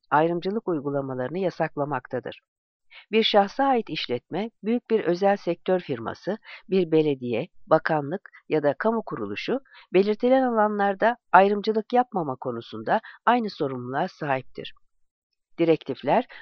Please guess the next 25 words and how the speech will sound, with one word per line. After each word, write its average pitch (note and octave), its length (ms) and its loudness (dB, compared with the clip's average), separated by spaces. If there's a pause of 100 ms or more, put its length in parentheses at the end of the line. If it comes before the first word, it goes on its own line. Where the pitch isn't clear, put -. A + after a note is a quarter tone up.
(120)
ayrımcılığa F#3 580 6
karşı G3+ 360 2
gerçek F3+ 440 0
kişileri C#3 400 -6
korumaktadır. A#2+ 840 -8 (600)
Irk B3+ 200 4
eşitliği A3 500 -4
direktifi C#3+ 600 -4 (220)
buna G3 220 2
ek - 220 -2
olarak C#3 440 0 (140)
tüzel G3 320 2
kişiliğe G3+ 420 -4
sahip E3+ 380 -2
örgütleri C#3 640 -4
de F#3+ 180 -2 (280)
ayrımcılığa F3+ 600 2
karşı - 560 -2
korunma F#3 520 0
kapsamına D3 600 -4
almıştır. A#2 520 -6 (840)
Direktiflerde A#3+ 680 4
yer B3+ 200 4
alan F3+ 280 2
düzenlemeler, B2+ 840 -2